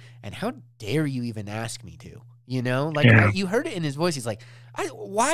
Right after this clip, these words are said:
Speaker 1: are you even saying something to me right now? I told you." And I,
Speaker 2: Yeah.
Speaker 1: it was that level of it, too, that was like
Speaker 2: He's,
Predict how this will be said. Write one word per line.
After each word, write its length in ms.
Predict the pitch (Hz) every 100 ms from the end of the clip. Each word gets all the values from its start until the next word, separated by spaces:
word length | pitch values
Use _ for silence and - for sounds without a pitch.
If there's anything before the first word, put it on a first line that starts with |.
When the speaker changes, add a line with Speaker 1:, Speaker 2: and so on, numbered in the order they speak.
| 453
Speaker 1:
are 60 |
you 180 | 285 254
even 280 | 247 240 220
saying 340 | - 240 339 311
something 380 | 151 117 117 104
to 120 | 110
me 120 | 104
right 220 | 101 92 101
now? 280 | 80 - - - -
I 80 | 262
told 380 | - 330 370
you." 240 | 175 92 - - _ _ _ _ _ _ _ -
And 160 | 185
I, 40 | 196
Speaker 2:
Yeah. 300 | 120 110 104
Speaker 1:
it 100 | 98
was 180 | 220 190
that 280 | 208 269 185
level 580 | 160 151 214 262 160 120
of 120 | 110
it, 140 | 110 120
too, 240 | 196 143
that 120 | 117 -
was 160 | 120
like 160 | 117 110
Speaker 2:
He's, 100 | 135